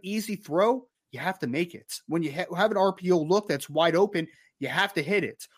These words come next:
When you have a rushing lane, don't stutter step in the hole, hit that hole and gain the yardage that is there, the hidden yardage on a lot of plays. Don't shoot yourselves in the foot.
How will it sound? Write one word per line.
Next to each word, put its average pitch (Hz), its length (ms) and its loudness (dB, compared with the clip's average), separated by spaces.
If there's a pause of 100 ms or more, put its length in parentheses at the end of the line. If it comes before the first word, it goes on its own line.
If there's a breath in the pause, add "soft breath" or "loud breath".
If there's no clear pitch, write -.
(100)
When 175 100 -2
you 175 80 2
have 208 180 2
a 208 60 2
rushing 190 420 2
lane, 147 320 -4 (340)
don't 214 280 0 (360)
stutter 254 540 2
step 175 360 0
in 160 60 -4
the 139 80 -2
hole, 247 520 6
hit - 220 -2
that 180 180 6
hole 175 300 0
and 160 200 -4
gain 196 260 -2
the 185 80 -4
yardage 175 460 -2
that 170 220 -2
is 127 240 -8
there, 151 420 0
the 143 120 -12
hidden 196 380 -4
yardage 113 560 -6
on 143 120 -8
a 131 40 -4
lot 127 240 -2
of 113 120 -10
plays. - 500 -10 (400 soft breath)
Don't 226 340 2
shoot - 360 -6
yourselves 175 440 0
in 160 60 -8
the 131 80 -6
foot. - 540 -10